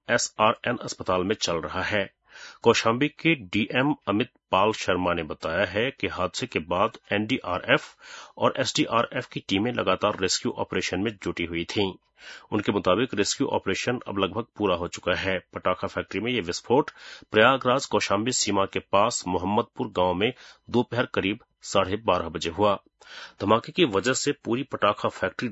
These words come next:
ढह गई, जबकि आसपास के करीब सौ मीटर के दायरे में कई मकान भी क्षतिग्रस्त हुए हैं। कौशाम्बी के डीएम के मुताबिक हादसे के लिए जिम्मेदार लोगों के खिलाफ सख्त कानूनी कार्रवाई की जा रही है। इसमें संपत्ति जब्त करने जैसी कार्रवाई भी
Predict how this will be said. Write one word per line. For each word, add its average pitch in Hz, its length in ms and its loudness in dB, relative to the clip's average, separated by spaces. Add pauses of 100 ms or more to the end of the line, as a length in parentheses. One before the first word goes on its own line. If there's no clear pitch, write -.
(120)
ढह 92 160 -2
गई, 101 240 2
जबकि 117 340 -2 (100)
आसपास 107 440 0
के 135 160 -6 (160)
करीब 107 220 0
सौ - 340 -2
मीटर 120 260 -2
के 123 140 -4
दायरे 90 320 2
में 113 180 2 (400)
कई 135 220 6
मकान 107 460 2
भी 104 200 -4 (200)
क्षतिग्रस्त 87 580 -4
हुए 82 120 -4
हैं। 98 260 -2 (840)
कौशाम्बी 127 400 4
के 170 180 0
डीएम 135 580 0 (140)
के 113 80 2
मुताबिक 104 640 2
हादसे 98 460 -2
के 101 120 -2
लिए 107 140 0
जिम्मेदार 92 460 0
लोगों 92 240 -4
के 92 180 -2
खिलाफ 92 560 -2 (380)
सख्त - 340 0
कानूनी 98 440 0
कार्रवाई 87 440 0 (100)
की 92 120 -6
जा 82 140 -2
रही 80 200 -4
है। 92 280 -4 (480)
इसमें 117 240 -2
संपत्ति 104 540 -2
जब्त 95 300 0
करने 101 260 2
जैसी 87 260 -2
कार्रवाई 85 520 -2
भी 107 220 -4